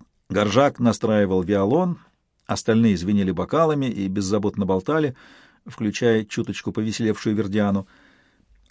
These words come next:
Сначала его увидели сидевшие лицом к двери, а потом к нему повернулись все, глядя вопросительно. "Оклер, на минуточку", — сказал Сварог. Когда Оклер вышел, Сварог отвел его в сторонку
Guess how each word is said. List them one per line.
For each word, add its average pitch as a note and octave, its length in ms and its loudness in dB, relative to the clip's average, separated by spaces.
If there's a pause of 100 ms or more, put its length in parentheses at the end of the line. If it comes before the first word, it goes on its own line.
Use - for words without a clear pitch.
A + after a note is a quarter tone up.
(140)
Сначала D#3+ 480 4
его D3 260 4
увидели B2 400 2
сидевшие A#2 520 2
лицом A#2 340 2
к - 20 -4
двери, E3+ 260 2
а A#2+ 80 4
потом E3+ 260 -2
к - 80 -8
нему C3 200 0
повернулись B2 600 0
все, - 360 -6 (300)
глядя G#2 440 2
вопросительно. G2 720 -4 (960)
"Оклер, B2 460 2
на A2 100 4
минуточку", — C3+ 600 -4 (460)
сказал F#2 360 0
Сварог. E2+ 400 -4 (1300)
Когда A#2 320 2
Оклер B2+ 440 4
вышел, C#3+ 440 0 (880)
Сварог C#3+ 440 4
отвел D3+ 320 2
его C3+ 180 4
в - 60 -6
сторонку F3 580 4